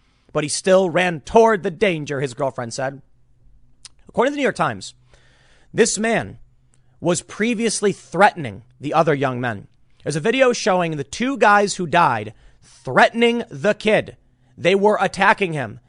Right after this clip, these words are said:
They were threatening him. And now C N N dares to frame him as the good guy.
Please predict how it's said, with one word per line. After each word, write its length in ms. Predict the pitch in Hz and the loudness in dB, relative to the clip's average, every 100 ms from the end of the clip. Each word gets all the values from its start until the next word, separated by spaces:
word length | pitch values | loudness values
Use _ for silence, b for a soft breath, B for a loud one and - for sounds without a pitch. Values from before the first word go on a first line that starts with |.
| _ - | _ -4
They 200 | 170 196 | 0 2
were 200 | 202 190 | 2 -2
threatening 640 | - 190 226 185 160 135 | -4 2 2 0 -6 -4
him. 300 | 131 107 117 _ _ _ _ - | -6 -6 -10 _ _ _ _ -4
And 160 | 165 175 | -4 2
now 140 | 185 | 0
C 320 | - - 233 | 0 -4 -2
N 120 | 247 226 | 0 0
N 240 | 185 127 | 0 -4
dares 420 | 160 180 226 240 | -2 0 2 0
to 140 | - 170 | -2 -8
frame 440 | - 202 226 226 | -4 -2 0 -2
him 500 | - 320 330 131 92 _ _ _ _ _ _ - | -2 2 2 2 -8 _ _ _ _ _ _ -8
as 200 | 123 135 | -8 -8
the 80 | |
good 160 | 131 107 | -10 -8
guy. 200 | 104 | -10